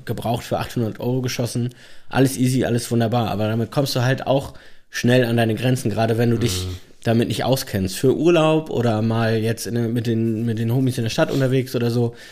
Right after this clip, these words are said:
Speaker 1: ist es top. Alles gut, alles wunderbar, weil sobald du irgendwie professionelle Shoots machen willst, würde ich die dann halt auch wieder nicht empfehlen.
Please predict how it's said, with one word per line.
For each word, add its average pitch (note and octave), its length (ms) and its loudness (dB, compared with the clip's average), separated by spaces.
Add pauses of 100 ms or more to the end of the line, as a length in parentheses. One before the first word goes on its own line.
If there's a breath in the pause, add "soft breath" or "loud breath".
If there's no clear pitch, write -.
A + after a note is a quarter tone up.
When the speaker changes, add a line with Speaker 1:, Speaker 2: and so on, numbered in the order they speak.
Speaker 1:
ist A#2 180 -2
es A#2 140 -2
top. E3+ 360 0 (280 soft breath)
Alles B2+ 280 0
gut, D3+ 200 2
alles B2+ 280 0
wunderbar, B2 520 2
weil B2 160 0
sobald A#2+ 320 0
du B2+ 120 0
irgendwie A#2+ 300 0
professionelle A#2+ 500 0
Shoots B2+ 280 -4
machen B2 260 2
willst, A#2+ 320 -2 (380 soft breath)
würde A#2+ 200 4
ich A#2+ 120 -4
die A#2+ 100 0
dann A2 240 2
halt A2+ 160 0
auch A#2+ 200 -4
wieder A#2 200 4
nicht A#2+ 220 2
empfehlen. F#2 400 -4